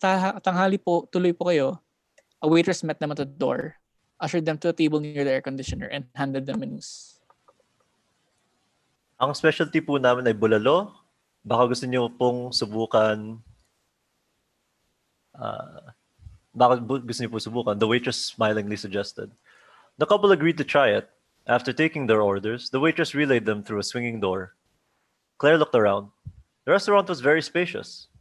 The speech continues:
Speaker 2: It was decorated in the old Spanish style, typical of most houses in Negros, with lace curtains framing big Capiz windows and overhead rotating fans. The floor was of Nara planks that were polished to a brilliant shine.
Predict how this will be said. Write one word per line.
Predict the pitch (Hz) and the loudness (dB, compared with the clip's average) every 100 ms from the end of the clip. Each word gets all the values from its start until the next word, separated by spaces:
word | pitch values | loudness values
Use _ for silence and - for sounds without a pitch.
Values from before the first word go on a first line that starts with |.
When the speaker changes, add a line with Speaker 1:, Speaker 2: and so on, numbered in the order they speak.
| _ | _
Speaker 2:
It | - 127 | -8 -6
was | 104 | 0
decorated | 123 120 113 110 139 | 0 2 0 0 -2
in | 120 110 | -2 -2
the | |
old | 110 110 | 0 -2
Spanish | - 113 107 110 | -4 -4 -2 -4
style, | - 98 98 | -6 -4 -2
typical | - 143 160 156 | -4 -4 -2 0
of | 131 | -2
most | 104 120 - | -4 -6 -4
houses | 101 95 113 | -4 -4 -8
in | 117 | -4
Negros, | 131 110 95 95 - _ _ _ _ - | -4 -4 -8 -10 -18 _ _ _ _ -8
with | 131 | -4
lace | 151 170 170 | 0 0 0
curtains | 151 139 107 - | -2 -2 -6 -4
framing | 120 117 110 101 | -2 -2 -4 0
big | 131 120 | 0 0
Capiz | 127 113 123 107 | 0 0 0 -6
windows | 104 101 98 95 - _ _ | -6 -8 -10 -12 -18 _ _
and | - 117 | -6 -2
overhead | 113 110 107 | 0 0 -2
rotating | 101 104 101 101 | -4 -6 -8 -12
fans. | - 104 104 - - _ _ _ _ _ _ | -10 -10 -10 -20 -20 _ _ _ _ _ _
The | 143 | -6
floor | 180 190 180 | 2 4 4
was | 165 | 0
of | 127 | 0
Nara | 127 139 | 4 4
planks | 139 135 120 101 - - | 4 2 0 -2 -10 -6
that | 110 | -4
were | 113 | 0
polished | 139 123 101 - | 2 4 0 -2
to | 110 | -2
a | |
brilliant | 101 113 123 120 | 0 -2 -2 -4
shine. | - 104 101 98 | -6 -6 -6 -12